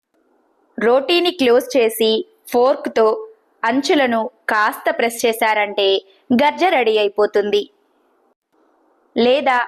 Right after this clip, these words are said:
వీడియోలో నేను చూపించిన విధంగా గర్జ కొనలను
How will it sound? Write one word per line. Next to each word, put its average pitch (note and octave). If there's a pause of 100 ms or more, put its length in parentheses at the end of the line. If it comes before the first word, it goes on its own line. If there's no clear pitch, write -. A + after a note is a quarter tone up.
(120)
వీడియోలో A#3+
నేను G#3+
చూపించిన B3+
విధంగా G#3 (240)
గర్జ G#3
కొనలను G#3+